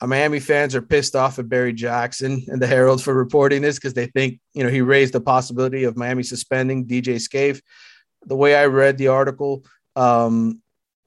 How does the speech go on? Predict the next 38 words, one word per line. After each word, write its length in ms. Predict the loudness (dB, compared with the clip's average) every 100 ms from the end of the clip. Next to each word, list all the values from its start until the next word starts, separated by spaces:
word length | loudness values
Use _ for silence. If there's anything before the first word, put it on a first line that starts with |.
| _
the 100 | -12
state 320 | -4 -2 -2 -2
dropped 300 | 0 0 -2
the 60 |
charges 500 | -6 -2 -2 -4 -12
because 500 | -10 -6 -4 -4 -6
Scaife 340 | -4 -2 -2 0
told 300 | -4 -2 -4
police 380 | -2 -2 -2
that 240 | -4 -4 -4
he 180 | -2 0
had 120 | 0
applied 500 | -2 0 2 0 -4
for 520 | -10 -2 0 0 -4 _ _ -6
a 100 | -6
permit 500 | 0 2 2 -4 -12 _
to 100 | -12
be 200 | -6 -2
able 120 | -2 -2
to 40 |
carry 400 | -4 -2 0 0
the 80 | -2
weapon 300 | -2 -2 0
with 180 | 2 2
him. 240 | 0 -8 _ _ _ _
Didn't 200 | -4 -2
have 260 | 0 2 2
it 60 |
at 160 | 0 0
the 80 | -6
time, 400 | -4 -2 -2 0
but 200 | -2 -4 -10
the 60 | -6
fact 260 | -4 -4
that 120 | -2 -4
he 40 |
had 140 | -4
previously 880 | -6 -4 -4 -4 -6 -4 -4 -4 -8